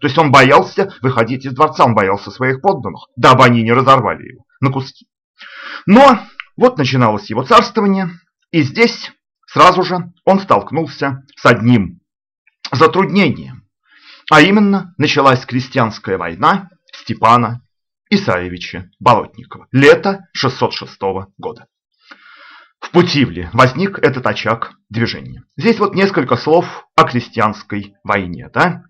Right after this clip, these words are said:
Значит, крестьянские войны, конечно же, высшая форма классовой борьбы в феодальной России. Они направлены были не против отдельных светских и духовных феодалов, а против всего этого класса,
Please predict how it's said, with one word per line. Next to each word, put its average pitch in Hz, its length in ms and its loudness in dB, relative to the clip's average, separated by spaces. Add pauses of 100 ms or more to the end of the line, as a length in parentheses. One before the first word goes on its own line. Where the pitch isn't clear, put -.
(460)
Значит, 139 360 0
крестьянские 180 580 0
войны, 180 240 2
конечно 147 460 0
же, 135 100 2
высшая 143 500 0
форма 131 560 2
классовой 131 560 0
борьбы 104 520 -4
в - 160 -20
феодальной 104 500 0
России. - 440 -10 (280)
Они 127 240 4
направлены 143 560 4
были 139 200 4
не 135 120 2
против 175 380 0
отдельных 123 600 0
светских 131 680 -4
и 151 60 -2
духовных 127 540 -4
феодалов, 101 500 -4
а 131 100 2
против 147 380 0
всего - 400 0
этого 143 300 0
класса, - 380 -6